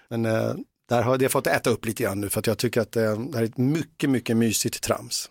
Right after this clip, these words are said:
Idol. Jag bodde i Los Angeles i så många år och sen ville jag flytta hem tjugohundrasexton, vilket var en bra timing tydligen, med att, eh, det behövdes en liten ny, fräsch, kul jury. Och då kände jag,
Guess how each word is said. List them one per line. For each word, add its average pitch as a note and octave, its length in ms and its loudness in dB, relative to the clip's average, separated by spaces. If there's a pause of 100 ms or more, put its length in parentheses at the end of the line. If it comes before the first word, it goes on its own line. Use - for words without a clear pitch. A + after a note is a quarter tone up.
(160)
Idol. - 260 -8 (260)
Jag D3 160 0
bodde D3+ 180 0
i C#3+ 40 4
Los C#3 200 0
Angeles D3 380 0
i B2+ 40 -4
så A#2+ 120 0
många A#2 200 4
år G#2+ 320 2 (260)
och A#2 80 -4
sen C3 180 0
ville D3 100 0
jag C#3+ 80 0
flytta D3 240 -2
hem D3+ 260 0
tjugohundrasexton, A#2 880 0
vilket A#2 320 -2
var A#2 100 2
en G#2+ 100 0
bra C#3 240 2
timing D3 580 -2 (140)
tydligen, A2 400 0
med A#2 160 4
att, - 180 -2
eh, G#2+ 60 2
det A2+ 80 -4
behövdes A#2+ 380 2
en A#2+ 100 2
liten A#2+ 440 0
ny, E3+ 360 -2
fräsch, B2+ 400 0 (340)
kul A#2+ 360 0
jury. A#2 360 0 (380)
Och A#2 60 -2
då A2+ 60 4
kände G#2+ 240 2
jag, F#2+ 100 -4